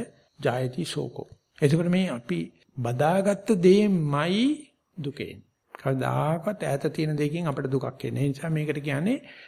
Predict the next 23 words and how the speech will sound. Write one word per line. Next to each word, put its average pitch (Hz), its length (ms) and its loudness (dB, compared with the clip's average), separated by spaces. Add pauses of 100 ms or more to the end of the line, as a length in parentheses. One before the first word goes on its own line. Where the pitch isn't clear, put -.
(140)
බෙදාගෙන 156 680 2
කනවා 113 360 -6
කියලා. - 280 -16 (180)
අපි - 180 -4
බෙදාගත්ත 131 580 0
දේ 143 240 2
තමයි 151 260 0
කාලා 113 340 -6
තියෙන්නේ. - 300 -16 (100)
ඉතින් 180 220 0
ඒක 185 120 4
නිසා 190 320 0
ඒ 160 200 2
තව 143 260 -4
කෙනෙක් 170 300 -4
බෙදාගෙන 165 440 -2
කන 160 180 -6
හැටි, 160 280 -4
මම 143 240 -2
බෙදාගෙන 156 400 0
කන 156 160 -2
හැටි, 156 260 -4
බෙදා 131 320 -2